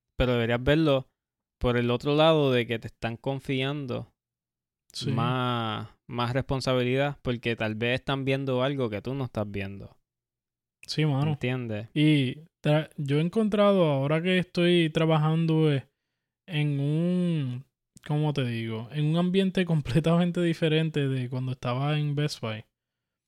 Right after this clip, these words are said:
Speaker 1: Sí.
Speaker 2: Porque ahora mi trabajo consiste de, yo voy a la oficina, hago el trabajo, me voy de la oficina. Tú sabes, yo estoy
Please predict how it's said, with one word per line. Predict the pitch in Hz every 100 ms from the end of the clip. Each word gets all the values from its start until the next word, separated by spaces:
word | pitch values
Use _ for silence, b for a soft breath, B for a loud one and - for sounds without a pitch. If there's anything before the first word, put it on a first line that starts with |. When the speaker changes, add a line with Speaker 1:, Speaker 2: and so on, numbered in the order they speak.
| _ -
Speaker 1:
Sí. | - 110
Speaker 2:
Porque | 101 135
ahora | 139 151 185 170 131 _
mi | 151 143
trabajo | 143 143 151 175
consiste | 185 - 196 196 214
de, | 180 156 131 _ _ _ _ _ 143
yo | 135
voy | 147 160
a |
la | 170
oficina, | 165 170 185 220 226 190 _
hago | 143 139 151
el |
trabajo, | 156 160 208 226 220 -
me | 139
voy | 131 131
de | 151
la | 160
oficina. | 160 170 160 185 156 _
Tú | -
sabes, | 143 147 135
yo | 127
estoy | 135 165 170